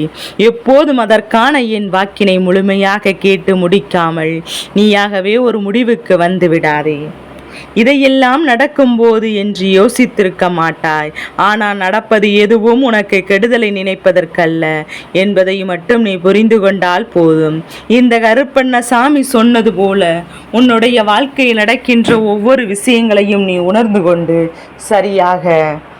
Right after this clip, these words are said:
இதற்கு என்ன தீர்வு இருக்கும் என்பதையும் என் பிள்ளை நீ புரிந்து கொண்டு பிரச்சனைகளை கண்டு ஓடி ஒளிந்து யாராவது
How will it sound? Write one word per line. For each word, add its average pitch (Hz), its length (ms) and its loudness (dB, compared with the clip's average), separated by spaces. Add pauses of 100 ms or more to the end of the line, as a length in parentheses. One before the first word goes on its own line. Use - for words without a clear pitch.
(180)
இதற்கு 233 400 0 (160)
என்ன 320 220 4
தீர்வு 185 460 0 (640)
இருக்கும் 247 460 2 (160)
என்பதையும் 180 600 0 (400)
என் 202 300 0
பிள்ளை 254 420 2
நீ 180 160 -2 (120)
புரிந்து 240 420 2
கொண்டு 175 340 0 (1120)
பிரச்சனைகளை 226 720 0
கண்டு 214 360 -2 (120)
ஓடி 233 340 2
ஒளிந்து 190 340 -2
யாராவது 208 640 0